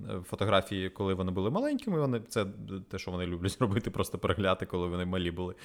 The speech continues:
І вона каже: «М-, я там була мала, і ми про-, я просто сиділа в своєму, е, дитячому кріслі, їла шоколад і, і дивилась «Свінку Пепу». Чому тоді я могла просто дивитись «Свінку Пепу» і гратися, а зараз ви мені англійська <laughs> мова, іспанська мова?»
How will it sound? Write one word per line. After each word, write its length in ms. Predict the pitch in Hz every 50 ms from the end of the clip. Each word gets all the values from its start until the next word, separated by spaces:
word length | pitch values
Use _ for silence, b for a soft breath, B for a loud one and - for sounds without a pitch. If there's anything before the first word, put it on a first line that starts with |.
| B B B B B
І 40 | 110
вона 140 | 113 135 143
каже: 300 | 156 151 135 143 127 - 117
«М-, 140 | 120 120 117
я 140 | 117 131 139
там 140 | 131 139 123
була 200 | 123 120 123 123
мала, 320 | 123 123 135 170 226 208
і 60 | 156
ми 120 | 131 127 127
про-, 160 | - 131 123
я 120 | 123 127
просто 260 | 123 - 123 - - -
сиділа 420 | - 131 117 117 120 117 113 110
в 280 | 104 107 107 104 104 98
своєму, 500 | - - 113 110 110 107 110 107 107 - 92
е, 240 | 110 107 107 107 107
дитячому 500 | 101 110 107 - 120 117 - 127 113 110
кріслі, 400 | - - 196 226 - - 170 143 - B B B B B B -
їла 440 | 131 113 135 151 147 135 127 120 117
шоколад 560 | - 135 - - 135 165 202 208 202 - - -
і, 80 | 123 123
і 360 | 120 127 123 120 120 123 123
дивилась 380 | 120 123 123 151 147 127 -
«Свінку 300 | - 120 123 117 - 110
Пепу». 380 | - - 87 82 - - 90 - -
Чому 280 | - - 117 139 175
тоді 240 | 185 - 139 120 110
я 100 | 107 98
могла 240 | 98 95 98 98 98
просто 300 | - - 98 92 - 101
дивитись 360 | 87 95 92 95 - 95 - -
«Свінку 260 | 101 95 92 - 95
Пепу» 300 | - 98 98 - 98 92
і 40 | 87
гратися, 440 | 104 123 180 - - 117 - 95
а 40 | 87
зараз 300 | 90 101 107 101 92 -
ви 80 | 92 90
мені 200 | 90 90 85 85
англійська 640 | 85 87 90 110 120 143 175 175 - - - 156
<laughs> 0 |
мова, 320 | 175 143 151 147 120 117 113
іспанська 560 | 107 - - 113 123 160 156 - - - 120
мова?» 300 | 131 139 123 110 107 -